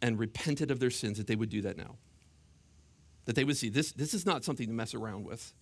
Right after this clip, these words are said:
God without Jesus brings fear. Even Moses trembled.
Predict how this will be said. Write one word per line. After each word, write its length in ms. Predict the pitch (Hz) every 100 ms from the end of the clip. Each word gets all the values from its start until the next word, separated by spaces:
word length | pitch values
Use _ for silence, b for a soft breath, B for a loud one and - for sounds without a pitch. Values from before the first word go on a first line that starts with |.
| b b b b b b b b b b b b b b b - - - - - - - - - - - - - -
God 200 | 131 151
without 280 | 165 151 127
Jesus 520 | 110 - 123 - - - _ - - _ - _ _ - _ _ - -
brings 320 | 104 95 -
fear. 440 | - - - 131 - -
Even 380 | 143 151 170 175
Moses 580 | - 151 131 110 104 - -
trembled. 480 | - 110 98 -